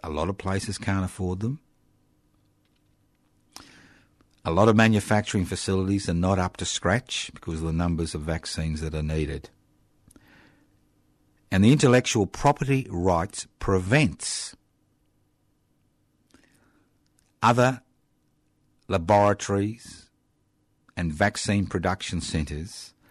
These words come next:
from producing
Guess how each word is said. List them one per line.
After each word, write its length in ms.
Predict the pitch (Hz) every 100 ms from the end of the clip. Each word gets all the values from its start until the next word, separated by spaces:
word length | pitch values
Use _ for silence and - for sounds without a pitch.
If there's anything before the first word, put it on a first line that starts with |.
| _ _ _ _ _ _
from 680 | - - - 104 101 101 104 - _ _ _ -
producing 1000 | - 82 - - 113 131 - 71 65